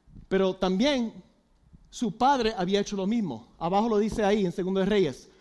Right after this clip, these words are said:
Usías, el rey, hizo que era agradable ante los ojos del Señor. Ya sabemos que se metió en el templo. Así como su padre, ah, Am-, Am-, Amasías.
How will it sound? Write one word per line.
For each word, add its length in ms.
Usías, 720
el 160
rey, 300
hizo 300
que 80
era 100
agradable 440
ante 140
los 100
ojos 200
del 120
Señor. 380
Ya 100
sabemos 340
que 100
se 100
metió 240
en 80
el 80
templo. 400
Así 340
como 180
su 200
padre, 420
ah, 400
Am-, 260
Am-, 320
Amasías. 680